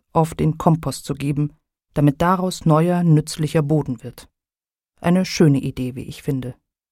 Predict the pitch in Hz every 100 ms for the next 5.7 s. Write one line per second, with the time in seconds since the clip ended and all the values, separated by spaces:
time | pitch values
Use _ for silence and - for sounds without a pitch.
0 | _ _ _ _ _ _ _ _ _ _
1 | _ _ _ _ - 180 226 - 165 170
2 | 170 165 156 160 143 - 147 170 - 165
3 | 170 196 180 156 147 139 143 - 160 170
4 | 160 160 156 151 160 156 151 135 131 -
5 | 127 120 127 123 131 127